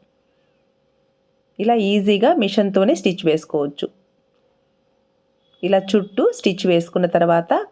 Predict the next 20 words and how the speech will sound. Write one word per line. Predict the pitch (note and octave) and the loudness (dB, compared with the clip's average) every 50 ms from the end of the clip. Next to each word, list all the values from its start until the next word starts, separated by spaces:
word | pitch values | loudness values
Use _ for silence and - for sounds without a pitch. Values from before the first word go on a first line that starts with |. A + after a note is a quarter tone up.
| - A3 | -2 -2
కప్పుకి | G3+ G3+ G3+ B3 A3+ - C4 A3+ G#3 | -2 0 -2 -4 -2 -2 0 0 2
మనం | G3 G3 G3 F#3 | 2 0 0 0
ఇప్పుడు | F#3+ G3+ F#3+ F#3+ F#3+ | 0 0 0 0 2
క్లాత్ని | G#3+ F#3+ F3+ F#3 F#3+ F#3+ G3 F#3+ E3+ - F#3+ | 2 2 4 2 2 0 -2 -4 -2 -2 0
యాడ్ | E3+ E3+ E3+ E3+ - | 0 0 0 0 -2
చేసాం | F3+ E3+ F3 F#3 F3 F3+ F3 | -2 0 0 0 0 0 0
కదా, | F#3 F#3+ C4+ A4 B4 - _ _ _ - _ _ - B3 | 0 0 0 0 -2 -6 _ _ _ -20 _ _ -2 -2
నెక్స్ట్ | C4 C4 - - - E4 G#4 F4+ - - F#3+ | -2 -2 -4 -2 -2 0 0 0 0 -2 -2
అట్ట | F#3 - B3+ B3 A#3 | 2 2 2 2 2
ముక్కకి | A3 A3+ G#3 F#3 F#3+ F#3 F3 - - F3 | 2 0 -2 -2 -2 -4 -4 -2 0 0
ఎలా | F3+ F#3+ F#3 F3 | 2 2 2 2
యాడ్ | E3+ E3 F3 - | 2 0 0 0
చేసుకోవాలో | E3+ D#3+ - - - E3 E3 D#3+ D#3+ D#3+ - | -2 -2 0 -2 -2 0 0 0 0 0 0
కూడా | F3 F3+ C#4 E4 - - | 0 0 0 0 0 0
చూద్దాం. | G3 D#3+ C#3+ D3 - - _ _ _ _ _ _ - | -2 0 -2 -4 -4 -6 _ _ _ _ _ _ -2
ఇలా | B3 D4 D#4+ - - | -2 -2 -2 0 0
కప్పుని | A#3 A3 - - B3 C4 B3 G3 | 0 0 0 0 0 2 4 4
రెడీ | F#3 F3+ G3 G3+ G3 G#3 | 4 4 2 2 2 0
చేసుకున్న | F3+ F3 F#3 - F#3+ F#3 F#3 F3+ F3 | 0 0 -2 -2 -2 -2 0 2 2
తర్వాత | E3+ F3 E3+ E3+ E3+ - | 2 2 2 2 2 0